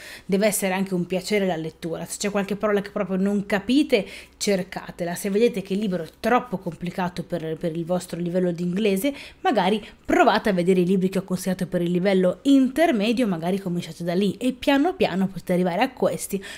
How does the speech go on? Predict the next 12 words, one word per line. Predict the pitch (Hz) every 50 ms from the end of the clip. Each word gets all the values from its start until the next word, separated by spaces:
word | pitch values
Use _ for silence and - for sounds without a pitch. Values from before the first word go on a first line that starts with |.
| - -
come, | - - 302 269 247 233 - - - - - - -
diciamo, | - 233 - 269 233 220 214 208
traguardo | - 269 277 320 320 262 226 202 185 190 202 214 220
conclusivo | 220 - 233 220 - 254 254 208 175 202 196 208 185
del | 180 175 175
vostro | 165 170 - - - 185 185
percorso | - - 247 247 - - - 196 185 180 - - 196
di | 170 180 180
apprendimento | 170 - - 180 180 185 180 170 160 170 - 175
della | 156 180 170 160
lingua | 165 160 151 160 170 165
inglese. | 170 165 165 165 - - 160 - - - -